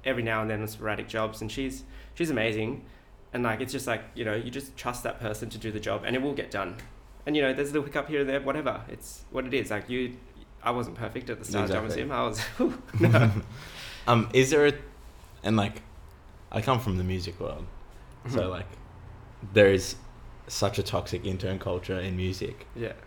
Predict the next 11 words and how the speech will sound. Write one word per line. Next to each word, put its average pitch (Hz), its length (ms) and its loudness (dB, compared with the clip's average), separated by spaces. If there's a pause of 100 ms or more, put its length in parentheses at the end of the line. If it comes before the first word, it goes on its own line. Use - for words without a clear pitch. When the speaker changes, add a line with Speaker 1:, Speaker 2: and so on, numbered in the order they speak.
(100)
Speaker 2:
for 87 420 -2
everyone 92 300 -2
coming 92 300 -2
through, 90 360 0
and, 90 200 -6
like, - 160 -10 (460)
there's 95 140 2
a 92 40 0
story 101 440 8
after 95 200 2
story 87 540 -2